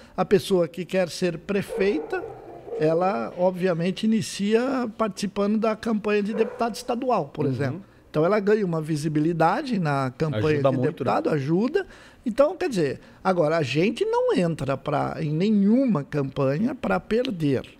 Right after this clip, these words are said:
Speaker 1: Porque, ah, existe uma diferença muito legal que, para os candidatos,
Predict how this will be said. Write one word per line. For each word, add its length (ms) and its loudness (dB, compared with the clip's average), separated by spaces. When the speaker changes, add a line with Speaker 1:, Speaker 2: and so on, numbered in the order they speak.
Speaker 1:
Porque, 480 2
ah, 100 4
existe 380 0
uma 160 4
diferença 800 -2
muito 420 2
legal 480 0
que, 560 0
para 240 4
os 240 -4
candidatos, 1120 -2